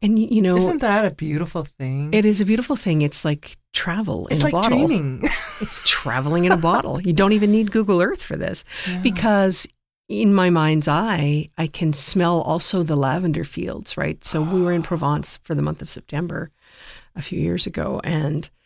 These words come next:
Speaker 1: um, it, the whole south of France smells like lavender at that time of year. It's just
Speaker 2: That's
Speaker 1: amazing.
Speaker 2: beautiful.
Speaker 1: And it was unseasonably warm, probably, which isn't necessarily good. Good for the grapes, not for,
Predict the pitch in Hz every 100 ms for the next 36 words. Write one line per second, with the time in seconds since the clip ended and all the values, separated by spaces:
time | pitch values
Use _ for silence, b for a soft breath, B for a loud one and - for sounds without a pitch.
0 | _ _ - 165 139 131 143 _ _ _
1 | _ _ _ _ _ _ - - 175 -
2 | 208 214 170 147 - - 190 156 147 -
3 | 165 156 - - - _ _ - - 160
4 | 151 160 - - - - - - - -
5 | 80 - - - - 165 117 127 135 139
6 | - 127 135 139 - - 180 165 170 185
7 | 185 175 165 151 135 151 147 131 151 -
8 | - - 139 - 151 147 - _ _ _
9 | _ 208 147 147 - 139 143 - 147 -
10 | - - 120 139 135 135 - - - 151
11 | 147